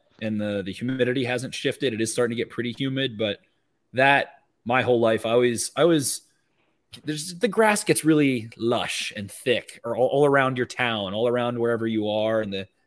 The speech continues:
the air starts to smell a little thick, and that's football season. That's how I liken it. We're not quite there, but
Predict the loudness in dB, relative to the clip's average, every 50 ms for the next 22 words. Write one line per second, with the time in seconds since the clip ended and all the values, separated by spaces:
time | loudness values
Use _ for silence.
0 | _ -14 -6 -2 0 2 4 4 2 2 0 0 0 0 -2 -6 -6 -6 -4 -2
1 | 0 2 2 4 4 2 0 0 -2 -2 0 0 0 0 -2 -8 -20 _ _ _
2 | _ -10 -6 -4 -4 -6 -6 -6 -6 -6 -4 -4 -6 -6 -6 -6 -10 -10 -12 -14
3 | -10 -10 -10 -8 -6 -6 -4 -4 -4 -4 -4 -6 -8 -12 -12 -8 -4 0 4 4
4 | 4 2 4 6 8 8 8 6 4 0 -2 -2 -2 -4 -8 -8 -10 -10